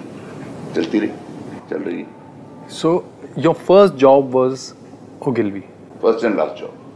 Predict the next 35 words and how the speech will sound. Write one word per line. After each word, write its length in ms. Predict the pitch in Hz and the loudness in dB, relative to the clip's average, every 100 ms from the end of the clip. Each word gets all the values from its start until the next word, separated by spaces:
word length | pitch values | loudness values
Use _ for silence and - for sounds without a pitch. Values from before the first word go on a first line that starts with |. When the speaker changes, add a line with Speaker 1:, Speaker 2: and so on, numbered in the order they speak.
| - - | -6 0
Speaker 2:
आपके 300 | 135 - 170 | 2 2 -4
बुक 240 | 131 127 - | 0 -2 -2
में 100 | 151 | -2
आपने 320 | 135 - 143 | -2 -2 -2
एक 180 | 143 123 113 | -2 -6 -2
बहुत 300 | 127 127 143 | 0 2 0
अच्छा 580 | 135 - 127 127 110 - - - | -2 0 2 2 0 -6 -20 -2
इंसिडेंट 420 | 143 120 127 135 | 0 2 2 0
लिखा 180 | 131 120 | 0 -4
है, 180 | 123 147 - | -6 -6 -4
जहाँ 300 | 120 123 123 | -2 -2 -2
पे 200 | 135 131 - | 0 0 0
आपको 340 | 120 - - | -2 0 0
पोच 340 | 143 - 165 - | 2 4 4 4
करने 280 | 143 131 135 | 0 2 -2
की 60 | |
कोशिश 360 | 131 117 - - | -2 -2 -2 -6
की 140 | - | -12
थी। 200 | - - - - - - | -14 -14 -16 -20 -10 -4
Speaker 1:
हाँ। 920 | 107 - - - - - - - - | -2 -4 -8 -10 -10 -12 -12 -14 -12
Speaker 2:
And, 540 | - - 123 127 131 127 | -12 -4 -2 0 0 0
uh, 580 | 120 110 104 - - - - - | 0 0 -2 -4 -10 -14 -18 -8
आपको 460 | 120 117 - 131 127 | -4 -4 0 0 2
फाइव 140 | 123 117 | 2 2
स्टार 240 | - 151 | 4 4
होटल 280 | 131 127 127 | 4 2 0
में 540 | 131 131 131 127 135 | 0 0 0 -2 -4
बुलाया 280 | 120 117 120 | 0 2 2
गया 220 | 123 120 | 2 0
था। 420 | 120 139 - 123 123 | 0 -4 -4 -4 -4
And 140 | 120 | -2
can 160 | - 151 | 0 2
you, 120 | 180 | 2
can 120 | 165 | 0
you 260 | 170 165 | 2 2